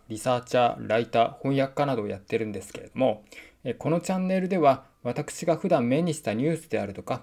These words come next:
えー、私が普段生活していて思ったことをどしどし共有していくっていう趣旨でやらせていただいてるんですけれども、今日取り上げたいトピックは、そうですね、実は、えー、今日はあんまりタイトルをつけずに、えー、語ってみたいと、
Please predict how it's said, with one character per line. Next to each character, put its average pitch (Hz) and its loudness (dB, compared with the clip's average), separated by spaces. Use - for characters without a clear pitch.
え 123 -4
ー、 107 0
私 113 -6
が 165 -2
普 175 -6
段 110 2
生 120 -4
活 123 -6
し - -14
て 131 -2
い 117 -4
て - -10
思 131 -2
っ 147 -6
た - -4
こ 107 -10
と 101 -2
を 98 -2
ど 123 -6
し - -14
ど 123 -2
し 175 -4
共 107 -2
有 101 -2
し 101 -14
て - -6
い 104 -2
く 170 0
っ 160 -2
て - -8
い - -10
う - -10
趣 - -10
旨 - -8
で 104 -6
や 107 -4
ら 107 -4
せ - -14
て 117 -2
い 117 -4
た 120 0
だ 120 0
い 120 -2
て 131 -6
る 135 -4
ん 131 -4
で 110 -4
す - -16
け 113 -4
れ 104 -8
ど 120 -8
も、 135 0
今 165 6
日 - 0
取 110 -4
り 117 8
上 117 6
げ 127 -2
た 117 0
い 107 -4
ト 117 -2
ピ 110 -2
ッ 101 -10
ク - -8
は、 104 4
そ - 4
う 131 8
で 117 6
す 110 -4
ね、 110 -2
実 113 -4
は、 135 6
え 113 2
ー、 - -
今 113 -6
日 165 2
は 120 8
あ - 6
ん 110 2
ま 113 4
り 113 0
タ 165 6
イ 160 0
ト 120 4
ル 104 0
を 104 -4
つ - -12
け 147 4
ず 120 0
に、 107 -4
え 107 0
ー、 113 -2
語 113 4
っ 113 0
て 107 -2
み 107 -4
た 110 2
い 101 -2
と、 - -10